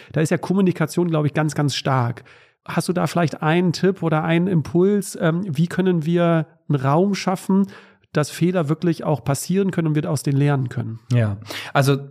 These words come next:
Speaker 2: erstmal möchte ich das auch unbedingt unterstreichen, weil auch das so ein Thema ist,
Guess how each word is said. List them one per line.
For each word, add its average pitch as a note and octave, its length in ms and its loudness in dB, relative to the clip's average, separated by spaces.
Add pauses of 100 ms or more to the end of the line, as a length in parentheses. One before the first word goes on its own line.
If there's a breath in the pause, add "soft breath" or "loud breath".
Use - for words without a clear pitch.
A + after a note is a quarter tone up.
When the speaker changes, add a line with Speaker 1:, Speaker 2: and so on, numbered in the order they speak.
(200)
Speaker 2:
erstmal C#3 320 2
möchte C#3+ 260 2
ich B2 60 2
das A#2+ 200 0
auch A2+ 140 -4
unbedingt C3 380 4
unterstreichen, A2 720 0
weil G#2+ 100 0
auch G#2+ 80 -2
das B2 220 0
so C3+ 60 4
ein A#2+ 100 4
Thema A#2 340 2
ist, A2 240 -4